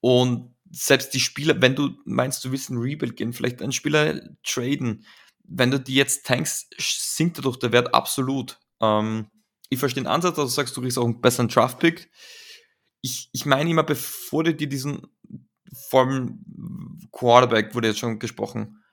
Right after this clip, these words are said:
ich, ich würd's verstehen, aber ich glaube, wir haben auf den anderen Positionen größere Needs, deswegen sage ich, geh in diesen kontrollierten Rebuild oder gebe vielleicht ein, ein, zwei Spieler mehr ab,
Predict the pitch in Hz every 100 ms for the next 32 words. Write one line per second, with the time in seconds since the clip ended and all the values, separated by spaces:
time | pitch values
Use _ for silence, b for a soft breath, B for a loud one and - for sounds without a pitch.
0 | b b b 120 - - 123 123 127 -
1 | 120 - 117 170 190 - 139 131 123 139
2 | 131 120 127 120 127 - 123 123 113 110
3 | 123 120 123 _ _ - - 123 123 123
4 | 123 120 117 123 120 127 - B B B
5 | - 143 175 - - - 127 127 131 127
6 | 127 123 120 117 117 156 180 143 131 127
7 | 135 139 127 123 123 - 120 120 - 110
8 | 135 - 120 110 104 110 123 165 170 -